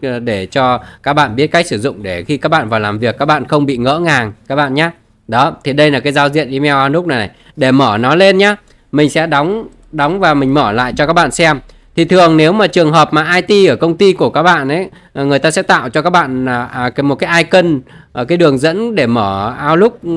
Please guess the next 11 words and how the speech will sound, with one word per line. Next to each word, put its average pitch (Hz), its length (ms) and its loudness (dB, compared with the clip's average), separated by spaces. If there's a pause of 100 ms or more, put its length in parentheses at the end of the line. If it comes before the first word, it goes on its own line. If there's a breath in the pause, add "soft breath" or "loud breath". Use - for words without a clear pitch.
(320)
mail 160 340 2
ở 107 160 -2
trên 156 340 0
màn 135 200 2
hình 123 140 -2
máy 135 100 0
tính 160 220 2
là 175 120 2
tốt, 196 300 2 (200)
tốt 185 160 2
nhất. 220 240 2